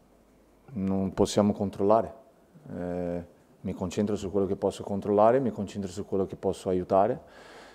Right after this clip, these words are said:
mi concentro su quello che posso migliorare, come i nostri, i nostri ragazzi, la stessa cosa, giorno dopo giorno, lavoro, eh, pensare a loro, pensare a come metterli nella miglior condizione per entrare in campo,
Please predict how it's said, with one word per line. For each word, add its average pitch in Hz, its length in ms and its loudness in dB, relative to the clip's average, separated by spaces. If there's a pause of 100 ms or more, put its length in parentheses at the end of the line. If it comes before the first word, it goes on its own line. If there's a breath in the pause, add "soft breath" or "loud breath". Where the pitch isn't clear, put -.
(400 loud breath)
mi 98 180 -2
concentro 101 460 0
su 98 180 -6
quello 101 220 6
che 90 120 -2
posso - 260 2
migliorare, 98 720 4 (720 soft breath)
come 117 320 6
i 110 200 6
nostri, 101 760 2
i 98 40 0
nostri 101 320 0
ragazzi, 95 440 2 (500)
la 104 140 -2
stessa - 280 -6
cosa, 107 340 -2 (500)
giorno 104 300 2
dopo 101 240 2
giorno, 110 320 4
lavoro, 107 600 4 (680 soft breath)
eh, 90 500 -2
pensare 104 460 2
a 95 60 6
loro, 110 320 6
pensare 98 340 0
a - 20 4
come 98 460 0 (680 soft breath)
metterli 104 500 2
nella 98 280 4
miglior 101 340 6
condizione 107 500 0
per 98 120 0
entrare 101 340 4
in 95 100 -2
campo, 120 520 2